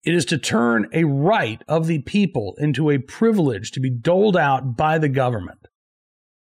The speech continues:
which is why you will have so many Americans objecting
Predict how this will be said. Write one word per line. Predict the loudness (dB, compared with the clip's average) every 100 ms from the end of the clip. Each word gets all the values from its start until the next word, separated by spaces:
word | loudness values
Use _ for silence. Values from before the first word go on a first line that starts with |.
| _ _ _ _
which | -4 0
is | 0 0
why | 0 2 2 0 -2 -6 -10 -14
you | -6 0 4
will | 4 2
have | 0 0 -2 -4
so | -2 0 2
many | 2 2
Americans | 2 2 2 2 -2 -10 -14 -14 -14 _ _ _ -8
objecting | -4 -2 0 0 -2 -4 -6 -8